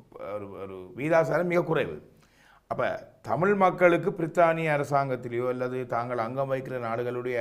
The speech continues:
அரசியல்லையோ எந்த தேவையுமே இல்லை என்ற ஒரு முடிவுக்கு வர்றீங்களா? அப்படியா?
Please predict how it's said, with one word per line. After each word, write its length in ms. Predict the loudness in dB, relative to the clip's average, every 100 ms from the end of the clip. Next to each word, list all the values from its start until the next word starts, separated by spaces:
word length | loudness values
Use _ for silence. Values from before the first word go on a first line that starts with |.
| -2
அரசியல்லையோ 1160 | -4 -8 -10 -6 -6 -4 -6 -8 -6 -4 -2 -2
எந்த 260 | -2 -2 -2
தேவையுமே 340 | -4 -4 -6
இல்லை 320 | -6 -2 -2
என்ற 160 | -2 -4
ஒரு 80 | -6
முடிவுக்கு 320 | -8 -8 -8
வர்றீங்களா? 280 | -10 -10 -12
அப்படியா? 360 | -12 -12 -14